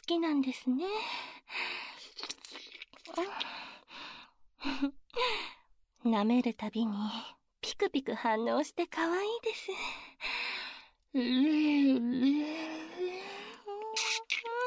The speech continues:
下半身のあ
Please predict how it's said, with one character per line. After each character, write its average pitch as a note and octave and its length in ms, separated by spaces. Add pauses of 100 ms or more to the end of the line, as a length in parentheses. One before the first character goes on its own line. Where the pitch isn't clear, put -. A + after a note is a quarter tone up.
(4000)
下 - 120
半 B3+ 280
身 C4+ 320 (100)
の A3+ 160
あ C4 80